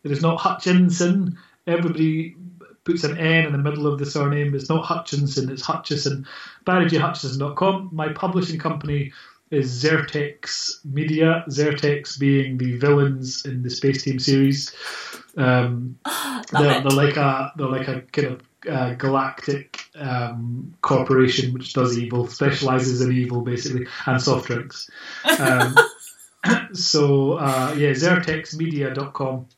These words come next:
Speaker 1: You can find information on, on loads of the stuff that, that we do.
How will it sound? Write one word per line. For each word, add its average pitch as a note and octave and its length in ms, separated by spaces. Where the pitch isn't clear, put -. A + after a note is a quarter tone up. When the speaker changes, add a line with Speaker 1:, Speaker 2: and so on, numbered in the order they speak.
Speaker 1:
You B2+ 200
can B2+ 180
find B2+ 500
information B2+ 640
on, A#2 300
on A#2+ 380
loads A#2+ 260
of A2+ 60
the A2 60
stuff - 340
that, A2+ 240
that C#3 180
we A#2 80
do. G#2+ 260